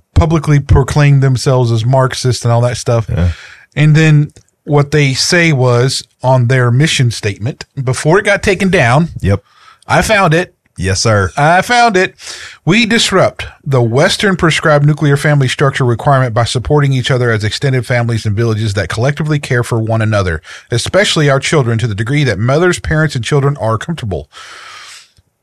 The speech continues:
Speaker 1: We disrupt the Western prescribed nuclear family structure requirement." Look, that is an awful thing to say, for one.
Speaker 2: Yeah.
Speaker 1: Um,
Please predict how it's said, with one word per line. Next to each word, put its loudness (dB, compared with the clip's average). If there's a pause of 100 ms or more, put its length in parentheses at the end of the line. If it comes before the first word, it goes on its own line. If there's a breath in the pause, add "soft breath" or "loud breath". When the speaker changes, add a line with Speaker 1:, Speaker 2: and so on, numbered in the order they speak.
(160)
Speaker 1:
We 2
disrupt 0 (440)
the 4
Western 2
prescribed 2
nuclear 2
family 2
structure 0
requirement." 0 (2250 loud breath)
Look, 0 (1800)
that 2
is 4
an 4
awful 2
thing -2
to -2
say, -6
for -4
one. 0 (260 soft breath)
Speaker 2:
Yeah. 2
Speaker 1:
Um, 0